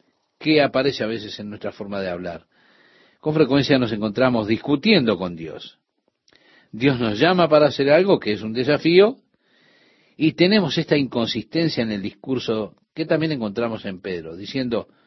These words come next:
"Señor, no. Nunca he comido nada que no sea comida kosher".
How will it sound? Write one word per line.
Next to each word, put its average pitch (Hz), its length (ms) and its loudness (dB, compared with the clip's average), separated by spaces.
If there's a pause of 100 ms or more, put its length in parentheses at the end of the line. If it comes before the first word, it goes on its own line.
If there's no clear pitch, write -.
(120)
"Señor, 190 560 2
no. 127 360 -2 (1600)
Nunca 214 600 6
he 151 160 2
comido 135 460 6
nada 175 320 6
que 117 140 -2
no 113 100 -2
sea 123 240 -2
comida 107 360 -4
kosher". 85 600 0